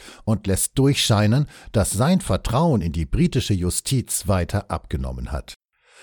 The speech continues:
Auf die Frage, was zu tun sei, antwortet er,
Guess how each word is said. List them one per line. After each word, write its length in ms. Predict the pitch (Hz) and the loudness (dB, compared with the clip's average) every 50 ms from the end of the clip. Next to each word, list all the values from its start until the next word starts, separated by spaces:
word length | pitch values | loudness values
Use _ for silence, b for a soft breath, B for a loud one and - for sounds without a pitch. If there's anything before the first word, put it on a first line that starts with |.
| B B B B | B B B B
Auf 160 | 107 110 - - | 2 2 2 2
die 100 | 98 - | -2 -4
Frage, 540 | - - 104 123 170 185 147 107 85 71 | -2 0 2 2 4 4 4 2 0 0
was 260 | 80 98 - - - - | 0 0 0 0 -2 -2
zu 160 | - 104 92 | -2 -2 -2
tun 360 | - - - 165 208 202 147 | -2 0 2 4 6 6 4
sei, 300 | - 104 78 73 73 - - | 4 2 0 0 -2 -4 -4
antwortet 680 | 95 92 87 85 - 113 101 95 - 123 110 - - | -2 -2 -2 0 0 2 2 2 2 0 0 0 -2
er, 300 | 113 113 120 127 127 | 0 0 0 0 0